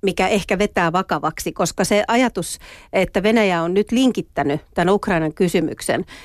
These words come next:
hyvin pitkälle tämmöiseen laajempaan eurooppalaiseen turvallisuuskysymykseen, eh,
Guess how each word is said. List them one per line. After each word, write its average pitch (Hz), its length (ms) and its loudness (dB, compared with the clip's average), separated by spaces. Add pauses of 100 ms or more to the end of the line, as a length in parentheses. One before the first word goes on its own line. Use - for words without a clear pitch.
(140)
hyvin 226 220 2
pitkälle 208 480 0
tämmöiseen 175 360 0
laajempaan 175 640 0
eurooppalaiseen 156 880 -2
turvallisuuskysymykseen, 175 1300 0
eh, 165 760 -2